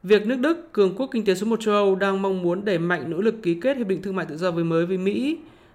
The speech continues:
cũng có thể xem là một động thái nhằm xoa dịu các căng thẳng thương mại hiện nay giữa Mỹ với các nước châu Âu xung quanh đạo luật giảm lạm phát của Mỹ.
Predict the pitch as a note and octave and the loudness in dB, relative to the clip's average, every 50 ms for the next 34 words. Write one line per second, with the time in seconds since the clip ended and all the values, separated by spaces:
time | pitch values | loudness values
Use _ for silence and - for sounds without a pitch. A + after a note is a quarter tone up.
0 | _ _ - A3+ G#3+ A3 B3+ B3+ C4+ B3 F#3+ F3+ - A3 G#3+ G#3 G3 F#3+ F3 E3+ | _ _ -4 -4 0 2 0 2 4 2 2 2 2 0 0 2 0 0 0 0
1 | E3+ E3 - - D#3+ E3 E3 F3+ G3 G#3+ G3+ F3 F3 - G3 F3+ F#3+ F#3 F3+ F#3 | 0 -2 -2 -4 -4 -4 -2 -2 0 0 -2 -2 -2 -2 -2 0 0 0 0 -2
2 | - A3+ A3+ A3+ A3 G3 F#3 F#3+ F#3+ D#3 C#3+ F#3 F#3 F#3+ E3 D#3+ D3+ E3+ F3+ F3+ | -6 -6 -4 -2 -2 -4 -2 -2 -4 -4 -4 -4 -4 -2 -4 -4 -4 -2 -2 0
3 | F3 E3+ E3 E3+ E3 F3 F3+ F3+ G3 G#3 G3+ G3+ A3 A#3 D#3+ A3+ G#3 F#3+ F#3+ F3+ | 0 -2 -2 -4 -2 -2 -2 -2 -2 -2 -2 -2 -2 -4 -2 0 2 2 2 2
4 | F#3 - F#3 F3 G3 F#3 F3 D#3 C#3+ E3+ E3 E3+ - D#3+ C#3 C3 C#3+ A2+ - - | 0 -4 -4 -2 -2 -2 -2 0 -2 -2 -2 -2 -4 -6 -6 -6 -8 -10 -4 -4
5 | A3+ A#3+ A3+ F#3+ D#3 D#3 E3+ F#3 A3 B3+ D4+ | -4 -4 -2 -4 -2 -2 0 0 0 -2 -4